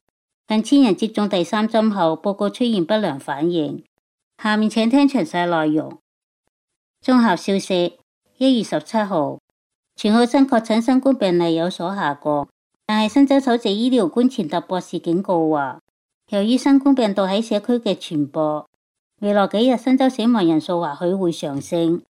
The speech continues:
呢個星期一，新州錄得十七例新冠死亡病例，新確診二萬九千五百零四例，住院人數繼續增加，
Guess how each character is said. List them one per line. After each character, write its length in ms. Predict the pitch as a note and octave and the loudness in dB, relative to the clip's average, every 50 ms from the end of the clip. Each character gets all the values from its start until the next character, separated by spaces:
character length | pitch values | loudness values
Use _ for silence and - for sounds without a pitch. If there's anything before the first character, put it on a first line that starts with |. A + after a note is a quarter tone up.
| _ _ _ _ _ _ _ _ _ _ _ _ _ - | _ _ _ _ _ _ _ _ _ _ _ _ _ 0
呢 120 | C4+ C4 | 0 2
個 140 | C4+ A#3 G#3+ | 2 0 0
星 180 | - - B3 | 0 -2 -4
期 280 | B3 - G#3+ E3 C#3+ D3 | -2 0 0 0 0 0
一， 60 | E3+ F3+ F#3 F3 - _ _ _ _ _ _ _ _ _ _ | 0 0 0 -2 -4 _ _ _ _ _ _ _ _ _ _
新 160 | - C#4 C4 | 0 0 2
州 100 | C#4 C4+ C4+ | 4 4 2
錄 120 | A#3+ F#3+ | 2 0
得 180 | - - B3 A#3+ | -2 -2 -4 -2
十 140 | A#3 G3+ F3+ | -2 -4 -6
七 160 | - - A#3+ | -4 -4 -2
例 220 | A#3+ A#3 A3 F#3 | 0 0 0 -2
新 200 | F#3 - A#3+ A#3+ | 0 -2 -2 0
冠 160 | A#3 B3+ A#3+ | 0 0 -2
死 200 | A3+ - F#3 F#3 | 0 -2 -2 -2
亡 200 | G#3 G#3+ E3+ D3 | 0 0 0 -2
病 280 | C3+ D#3 D3 C#3+ C#3+ C#3+ | -2 -4 -4 -4 -2 -2
例， 320 | D3+ D3 C#3 C#3 D#3+ E3+ _ _ _ _ _ _ _ _ _ _ | -2 -4 -4 -6 -8 -14 _ _ _ _ _ _ _ _ _ _
新 200 | - - C#4 C#4 | -2 2 2 4
確 140 | C4 B3+ A#3 | 4 2 0
診 320 | A#3+ A#3 A3+ B3+ B3 A3+ | 2 2 2 4 4 2
二 60 | G3+ | 2
萬 160 | F#3+ F#3 F3+ E3+ | 0 0 0 0
九 120 | F#3+ G3 G3+ | 0 -2 -4
千 280 | G3+ - A#3+ A3+ G3+ | -2 -2 0 0 0
五 40 | F#3+ | 0
百 180 | F3 F#3+ F3+ F3 | 0 0 0 2
零 180 | E3+ D3+ C#3+ | 2 0 0
四 180 | D3 - - E3+ | -2 -6 -4 -4
例， 440 | E3 D#3+ D#3+ D#3 D3 D3 C#3 C3+ - _ _ _ _ _ _ _ _ _ | -2 -2 -2 -4 -6 -6 -8 -12 -16 _ _ _ _ _ _ _ _ _
住 140 | _ - A3 | _ -4 0
院 240 | A3+ A3+ A#3 C4 C#4 | 2 4 6 6 6
人 120 | B3 G3 | 4 4
數 160 | D#3+ - G#3 F#3+ | 0 0 -2 -2
繼 180 | - G3 F#3+ F#3+ | 0 -2 -4 -2
續 100 | - - | -4 -6
增 320 | - - G3 F#3+ F#3+ F#3+ | -6 -4 -4 -2 -2 -2
加， 380 | F#3 - F#3 F3+ F3 E3+ - - | -2 0 0 0 0 0 -2 -6